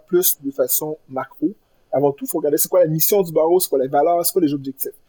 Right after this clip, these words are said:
Le, le, le, le, la planification stratégique, c'est ça. C'est une vision très macro. On, on, on a, ce qu'on a fait, on a sondé les membres,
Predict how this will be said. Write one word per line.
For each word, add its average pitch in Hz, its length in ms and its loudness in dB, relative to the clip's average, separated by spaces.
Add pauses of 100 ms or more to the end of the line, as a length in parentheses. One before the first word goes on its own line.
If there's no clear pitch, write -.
(240)
Le, 151 120 8
le, 143 200 4
le, 135 280 0
le, 131 200 0
la 139 100 -4
planification 180 460 -2
stratégique, 202 420 -4
c'est - 140 -8
ça. 131 160 -2
C'est - 120 -6
une 143 100 -6
vision 156 260 -2
très 302 180 -4
macro. 165 260 0 (220)
On, 135 200 -2 (120)
on, 127 120 -8 (360)
on 135 140 2
a, 147 60 4
ce - 100 -2
qu'on 220 100 -2
a 165 80 2
fait, 208 380 2
on 135 180 -6
a 143 340 0 (280)
sondé 170 460 0
les 170 120 4
membres, 135 480 -10